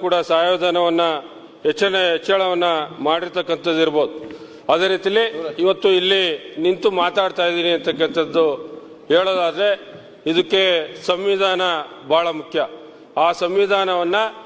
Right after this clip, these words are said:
ರಕ್ಷಣೆ ಮಾಡಿರ್ತಕ್ಕಂಥ ನಮ್ಮೆಲ್ಲರ ನೆಚ್ಚಿನ ನಾಯಕರು, ಸಂವಿಧಾನ ಶಿಲ್ಪಿಯಾಗಿರ್ತಕ್ಕಂಥ ಡಾಕ್ಟರ್ ಬಿ ಆರ್ ಅಂಬೇಡ್ಕರ್ ಅವರು, ಅವರು ಅಧ್ಯಯನ ಮಾಡಿರ್ತಕ್ಕಂಥ ಲಂಡನ್ ಸ್ಕೂಲ್ ಆಫ್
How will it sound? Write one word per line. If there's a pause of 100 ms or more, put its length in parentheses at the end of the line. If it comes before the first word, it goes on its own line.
(140)
ರಕ್ಷಣೆ
ಮಾಡಿರ್ತಕ್ಕಂಥ (800)
ನಮ್ಮೆಲ್ಲರ (640)
ನೆಚ್ಚಿನ (800)
ನಾಯಕರು, (680)
ಸಂವಿಧಾನ (180)
ಶಿಲ್ಪಿಯಾಗಿರ್ತಕ್ಕಂಥ (920)
ಡಾಕ್ಟರ್
ಬಿ (100)
ಆರ್
ಅಂಬೇಡ್ಕರ್
ಅವರು, (600)
ಅವರು (100)
ಅಧ್ಯಯನ (100)
ಮಾಡಿರ್ತಕ್ಕಂಥ (880)
ಲಂಡನ್
ಸ್ಕೂಲ್
ಆಫ್